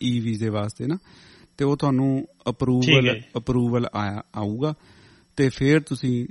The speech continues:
Speaker 1: ਚੜ੍ਹ ਸਕਦੇ ਆ। ਤੇ ਇਹਦੀ ਫੀਸ ਬਹੁਤੀ ਖਾਸ ਨਹੀਂ ਹੈਗੀ, ਬਾਰਾਂ ਡਾਲਰ ਹੈ। ਤੇ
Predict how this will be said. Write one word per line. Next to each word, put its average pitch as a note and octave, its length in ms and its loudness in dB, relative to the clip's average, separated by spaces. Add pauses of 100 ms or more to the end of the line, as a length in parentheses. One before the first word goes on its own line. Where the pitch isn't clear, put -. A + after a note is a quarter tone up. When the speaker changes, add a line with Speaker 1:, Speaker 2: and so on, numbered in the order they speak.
(160)
Speaker 1:
ਚੜ੍ਹ A2 220 -2
ਸਕਦੇ B2 320 -2
ਆ। D3 40 0
ਤੇ F3+ 160 0
ਇਹਦੀ F3 140 0
ਫੀਸ E3+ 440 -2
ਬਹੁਤੀ F#3 440 0
ਖਾਸ C#3+ 320 2
ਨਹੀਂ E3+ 160 4
ਹੈਗੀ, D3+ 180 -2
ਬਾਰਾਂ C#3+ 340 2
ਡਾਲਰ C#3 320 2
ਹੈ। C#3 100 -4 (500)
ਤੇ C3+ 120 2